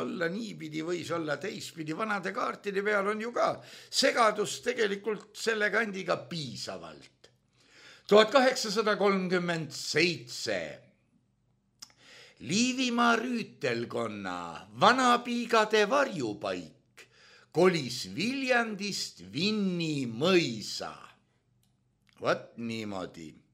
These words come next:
Tea, kas meil ka oleks vaja vanapigade varjupaika või, või kumminukkude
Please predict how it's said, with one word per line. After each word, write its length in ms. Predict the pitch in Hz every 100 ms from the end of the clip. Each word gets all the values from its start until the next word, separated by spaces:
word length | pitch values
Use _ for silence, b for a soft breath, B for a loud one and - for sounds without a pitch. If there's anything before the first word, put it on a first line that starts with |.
| b b b b b
Tea, 140 | 160 156
kas 220 | 196 -
meil 300 | 277 247 226 330
ka 140 | 285
oleks 300 | 196 180 -
vaja 300 | 196 196 180 160 127
vanapigade 640 | 196 180 175 175 175 175 185
varjupaika 800 | 190 180 175 165 165 165 - 156
või, 220 | 165 165 131 - b b b b b b b b -
või 200 | 147 156 160 156 151 B B B B B B B -
kumminukkude 840 | 202 185 180 190 196 - 170 170